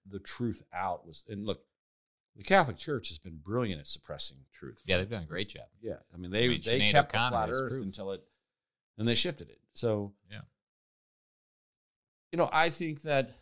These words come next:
Speaker 1: in the, in the coming decades, that we're gonna see a seismic shift in how we perceive reality in the universe, not just in a theoretical level, but in a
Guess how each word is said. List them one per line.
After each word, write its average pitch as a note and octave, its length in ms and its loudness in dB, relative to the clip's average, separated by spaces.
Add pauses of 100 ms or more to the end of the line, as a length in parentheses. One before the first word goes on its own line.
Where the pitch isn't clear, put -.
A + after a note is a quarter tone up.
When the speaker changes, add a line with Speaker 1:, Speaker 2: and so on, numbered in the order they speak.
(240)
Speaker 1:
in A#2+ 100 -6
the, A2+ 180 -8
in A#2 380 -8 (280)
the A2 60 -16
coming C3+ 600 -2 (320)
decades, D2+ 800 -8 (1080)
that F#2 200 -4
we're G2+ 140 -4
gonna G#2 180 -10
see D#2 480 -6 (100)
a D2 100 -20 (1500)
seismic G2 800 -2
shift - 400 -10
in D#2+ 100 -20
how D2+ 200 -18
we D#2 100 -18
perceive - 600 -12
reality D2 600 -18
in D#2+ 100 -20
the G#2+ 60 -20
universe, C#3+ 500 -20 (600)
not C#4 260 -6
just D4 220 0
in C#3+ 60 -2
a A2 40 -2
theoretical F#2 680 -10
level, B1+ 240 -20 (720)
but A2 120 0
in G#2+ 100 2
a E2+ 120 -4